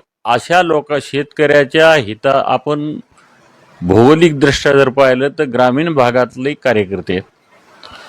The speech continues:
आपण एमआयडीसी एरियात किंवा कुठं जन्माला आलेलो नाहीत, आपल्याकडे काही कंपन्या नाही, किंवा आपले प्रश्न शेती सोडून मला वाटत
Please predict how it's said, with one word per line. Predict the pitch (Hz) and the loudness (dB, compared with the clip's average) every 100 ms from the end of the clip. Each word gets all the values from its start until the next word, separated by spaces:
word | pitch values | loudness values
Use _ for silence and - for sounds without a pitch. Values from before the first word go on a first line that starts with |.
| - - - | -20 -8 -2
आपण | 131 151 | 0 2
एमआयडीसी | 139 147 151 156 156 151 160 151 | 2 2 2 2 4 2 2 2
एरियात | 151 147 - | 4 2 0
किंवा | 151 143 | 0 2
कुठं | 131 143 | 2 0
जन्माला | 131 131 131 120 | 0 0 2 2
आलेलो | 113 104 98 | 2 2 0
नाहीत, | 90 101 - _ _ _ - | -4 -8 -12 _ _ _ -2
आपल्याकडे | 113 143 156 160 | 2 2 4 4
काही | 156 | 2
कंपन्या | 151 139 135 135 120 | 0 -2 0 -2 -2
नाही, | 101 87 - - - _ _ _ _ - | -6 -14 -20 -20 -20 _ _ _ _ -2
किंवा | 143 123 | 2 4
आपले | 120 180 | 4 0
प्रश्न | 170 175 - 175 185 - _ _ | -2 -2 -6 -6 -6 -8 _ _
शेती | - - 160 160 - 220 | -12 -2 0 0 0 -2
सोडून | - 208 190 - _ _ _ _ _ _ _ _ _ _ _ - | 4 4 4 2 _ _ _ _ _ _ _ _ _ _ _ -4
मला | 101 156 196 | 0 4 6
वाटत | 190 185 | 6 2